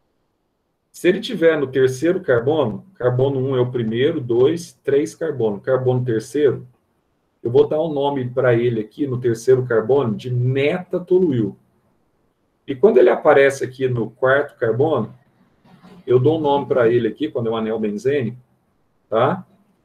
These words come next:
De paratoluil. Então, aqui eu tenho, ó, a posição carbono dois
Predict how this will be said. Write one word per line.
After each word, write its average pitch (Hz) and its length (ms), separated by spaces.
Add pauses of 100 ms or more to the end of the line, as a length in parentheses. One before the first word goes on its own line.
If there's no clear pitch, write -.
(100)
De 123 140
paratoluil. 143 1700 (640)
Então, 143 180
aqui 147 200
eu 165 80
tenho, 131 360
ó, 90 240 (140)
a 120 120
posição 127 920 (200)
carbono 127 480
dois 120 720